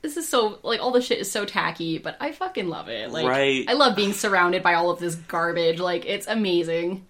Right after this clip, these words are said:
Speaker 2: The worst part about Halloween to me is that it means October's over.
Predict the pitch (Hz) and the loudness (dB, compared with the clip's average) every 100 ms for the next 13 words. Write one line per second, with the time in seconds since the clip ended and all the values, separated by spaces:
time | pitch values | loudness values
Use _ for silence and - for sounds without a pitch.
0 | - 127 120 139 170 - - 135 127 123 | -2 -2 2 0 0 -6 0 2 2 -2
1 | 117 113 113 110 104 104 104 107 95 92 | -2 0 -2 -2 -4 -8 -10 -6 -4 -2
2 | 95 - - 101 95 92 92 - _ _ | -4 -6 -6 -4 -2 -4 -6 -12 _ _
3 | - 101 95 - - 107 104 95 98 - | -4 -2 -2 -6 -10 -8 -8 -6 -8 -8
4 | - 95 87 92 - 82 - - | -4 -4 -4 -6 -8 -12 -12 -14